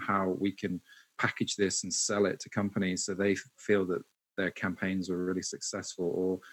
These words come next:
they have good insight into what they should do for their next campaigns.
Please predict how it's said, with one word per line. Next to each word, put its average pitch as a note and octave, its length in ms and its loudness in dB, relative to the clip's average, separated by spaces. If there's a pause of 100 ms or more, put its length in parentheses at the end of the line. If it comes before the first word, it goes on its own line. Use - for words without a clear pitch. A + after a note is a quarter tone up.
(140)
they G#2+ 60 2
have G#2 200 4
good G#2+ 140 8
insight G2 520 0
into F#2+ 500 -2
what F#2 220 4
they G2 100 4
should - 180 -6
do G2+ 160 2
for F#2+ 120 -6
their F#2 120 0
next G#2+ 280 -4
campaigns. F2 580 -4